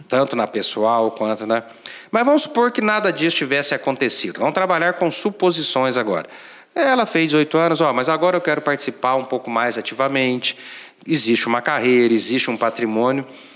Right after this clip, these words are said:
Você vislumbra, neste caso, pra continuar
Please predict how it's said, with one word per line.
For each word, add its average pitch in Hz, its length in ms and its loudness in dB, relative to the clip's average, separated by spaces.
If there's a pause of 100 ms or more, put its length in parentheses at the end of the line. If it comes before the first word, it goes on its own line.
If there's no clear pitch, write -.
(640)
Você 233 220 2
vislumbra, 165 760 4
neste 165 560 2
caso, 98 460 -2
pra 113 160 0
continuar 131 1000 -2